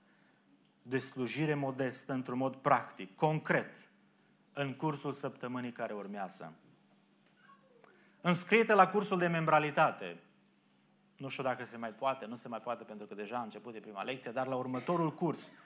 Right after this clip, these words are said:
de membralitate, înscrie-te și mergi acolo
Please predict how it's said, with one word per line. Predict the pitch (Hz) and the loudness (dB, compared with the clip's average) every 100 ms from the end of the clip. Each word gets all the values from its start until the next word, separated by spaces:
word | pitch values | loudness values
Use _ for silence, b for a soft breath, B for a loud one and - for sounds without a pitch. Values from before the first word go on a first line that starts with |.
| B B | B B
de | 131 | -4
membralitate, | 135 127 127 123 123 160 151 151 135 - B B | -2 0 0 -2 -2 -2 -2 -4 -8 -8 B B
înscrie-te | 156 - - 165 180 170 147 - - | -2 0 -2 -2 -2 0 -2 -2 -4
și | - | -6
mergi | 127 143 165 160 | -2 2 2 2
acolo | 160 - 120 117 135 | 0 0 -2 0 -2